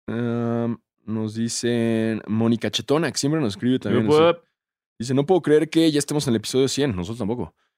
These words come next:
Speaker 1: Eh, "y yo siga sin aportar nada", ¿no? Sí, sí.
Speaker 2: No, siempre aporto,
Speaker 1: Este,
Speaker 2: cabrón.
Speaker 1: "solo quiero que sepan
Speaker 2: Sí.
Speaker 1: que siguen siendo mis Diegos favoritos, que los amo y que me mama hacer unas que tret". Gracias.
Speaker 2: Gracias,
Speaker 1: Eh.
Speaker 2: Mónica Chetona.
Speaker 1: Este, um, <laughs> nos dice Dani Fútbol Rex, nos dice, Dani Fútbol noventa y dos, que también nos escribe un chingo, nos dice,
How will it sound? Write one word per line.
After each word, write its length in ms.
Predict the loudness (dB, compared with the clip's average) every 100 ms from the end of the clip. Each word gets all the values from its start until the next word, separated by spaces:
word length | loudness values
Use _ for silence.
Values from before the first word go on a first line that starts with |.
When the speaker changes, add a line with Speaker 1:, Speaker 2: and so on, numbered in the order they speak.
| _
Speaker 1:
Eh, 680 | 0 2 4 4 4 2 0
"y 100 | 0
yo 100 | -2
siga 220 | 0 0
sin 160 | 0 -4
aportar 420 | -4 -6 -4 -2
nada", 240 | -4 -4
¿no? 200 | -4 -6
Sí, 240 | -8 -8 -8
sí. 100 | -6
Speaker 2:
No, 100 | -6
siempre 220 | -2 -4
aporto, 160 | -4 -8
Speaker 1:
Este, 120 | -4
Speaker 2:
cabrón. 100 | -4
Speaker 1:
"solo 240 | -2 0 0
quiero 160 | 0
que 60 | -2
sepan 240 | -4 -2 -4
Speaker 2:
Sí. 40 |
Speaker 1:
que 60 | -4
siguen 220 | -4 -4
siendo 220 | -4 -4
mis 120 | -2
Diegos 200 | -4 -4
favoritos, 520 | -4 -4 -2 -2 -4
que 120 | -6 -12
los 180 | -8
amo 360 | -4 -2 -2 -2
y 160 | -2 -4
que 100 | -8
me 100 | -8
mama 200 | -8 -8
hacer 180 | -8 -8
unas 240 | -8 -12
que 100 | -14
tret". 280 | -12 -12 -14 _ _ _ _ _ _ _ _ _ _ -4
Gracias. 540 | 0 2 2 0 -10 _ _ _ _ -8
Speaker 2:
Gracias, 240 | -6 -6
Speaker 1:
Eh. 80 | -6
Speaker 2:
Mónica 180 | -6 -6
Chetona. 280 | -6 -8 -10 _ _ _ _
Speaker 1:
Este, 680 | -8 -6 -8 -8 -6 -6 -6
um, 180 | -6 -8 _ _ _ _ _
<laughs> 300 | -2 0 2
nos 160 | 0 0
dice 320 | -2 0 0
Dani 340 | 2 0 0 0
Fútbol 600 | -4 -4 0 2 0 -2
Rex, 520 | -2 -2 -4 -12 -10
nos 200 | -8 -8
dice, 240 | -8 -12 -12
Dani 240 | -4 -2 -2
Fútbol 300 | -4 -2 -2
noventa 240 | -2 -2
y 40 | -4
dos, 120 | -4
que 60 | -6
también 160 | -6
nos 100 | -6
escribe 180 | -8 -10
un 60 | -8
chingo, 220 | -6 -6
nos 120 | -6
dice, 140 | -8